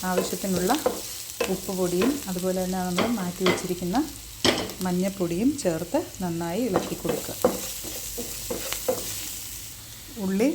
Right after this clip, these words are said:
നന്നായി വഴണ്ട് വന്നിട്ടുണ്ട്. ഇതിലേക്ക് നമ്മൾ എടുത്തു വെച്ചിരിക്കുന്ന മുളക് പൊടി ഇട്ട് കൊടുക്കുക.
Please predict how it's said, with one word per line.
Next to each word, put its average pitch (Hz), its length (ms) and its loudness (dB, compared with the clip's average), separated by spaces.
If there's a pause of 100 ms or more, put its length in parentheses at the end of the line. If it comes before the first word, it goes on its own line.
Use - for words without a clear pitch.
നന്നായി 190 500 2
വഴണ്ട് 175 320 2
വന്നിട്ടുണ്ട്. 165 400 0 (160)
ഇതിലേക്ക് 180 400 2
നമ്മൾ 180 240 2
എടുത്തു 165 220 -4
വെച്ചിരിക്കുന്ന 175 480 -2
മുളക് 175 300 2
പൊടി 185 200 4
ഇട്ട് - 200 -4
കൊടുക്കുക. 151 340 2